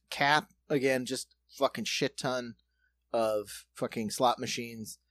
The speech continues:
And then there was a bar, and I was like, "Oh, there's, like, three seats in front of it." I was like, "That doesn't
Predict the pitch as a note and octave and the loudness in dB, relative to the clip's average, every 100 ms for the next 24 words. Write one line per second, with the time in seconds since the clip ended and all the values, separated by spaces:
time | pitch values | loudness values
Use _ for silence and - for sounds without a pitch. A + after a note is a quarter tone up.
0 | - - C#3+ D3 C#3+ C3+ C3+ C3 A#2+ D#3 | -20 -2 4 6 8 6 6 4 8 8
1 | F3 C3+ A#2+ A2 A#2 _ _ _ - C3 | 10 8 6 2 -6 _ _ _ -8 -6
2 | B2+ B2+ A#2+ A#2 - D#4+ G#4+ C#3+ F#2+ - | -6 -4 -4 -4 -4 -2 2 0 0 -8
3 | _ _ _ _ _ _ _ _ _ C#3 | _ _ _ _ _ _ _ _ _ -4
4 | D#3+ A2+ - _ - F3 G#3 G#3+ - - | -2 -4 -6 _ -2 2 2 4 4 4
5 | A3 - C#3+ A#2 A#2+ A#2 A2+ B2 B2+ A#2+ | 2 0 -2 -2 -4 -4 -2 -4 -2 -4
6 | - B2+ G3+ C#3 A2 - | -2 -2 0 -2 -2 -6